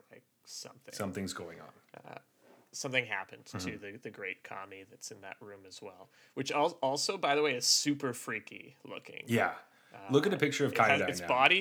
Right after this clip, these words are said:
Speaker 1: is made out of arms,
Speaker 2: Mm-hmm.
Speaker 1: like, like human arms. And then its face has, like, three masks of Michiko <laughs> on it.
Speaker 2: Yeah.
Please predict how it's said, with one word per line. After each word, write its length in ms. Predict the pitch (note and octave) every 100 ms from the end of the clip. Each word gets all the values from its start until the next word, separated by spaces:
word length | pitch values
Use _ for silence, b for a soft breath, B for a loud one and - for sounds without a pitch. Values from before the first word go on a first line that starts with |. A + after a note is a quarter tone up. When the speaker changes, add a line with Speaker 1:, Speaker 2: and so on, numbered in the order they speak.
| F3+
Speaker 1:
is 200 | D3 B2+
made 320 | A#2+ B2 C#3
out 140 | C#3 B2+
of 200 | A#2+ - _ _
arms, 760 | - B2 G#2+ F#2 - G#2 F#2+ F#2
Speaker 2:
Mm-hmm. 60 | F#2+ - -
Speaker 1:
like, 180 | G#2 - - _
like 200 | A2+ -
human 400 | - B2+ B2 C#3
arms. 640 | A#2+ A2 G2 G2+ A2 - - b b b b b b _
And 120 | B2+
then 80 | B2+
its 160 | B2+ -
face 520 | - D#3 C#3+ B2 -
has, 220 | B2+ A#2+
like, 180 | B2 G#2+
three 440 | - - A2+ B2+ B2
masks 600 | A2+ G#2+ A#2 - - -
of 160 | G#2 -
Michiko 640 | A2 G#2+ A2+ - G#2+ F#2 F#2+ _ _ _ _ _ -
<laughs> 240 | - -
on 200 | - G2 G2+
it. 40 |
Speaker 2:
Yeah. 220 | A2+ F#2+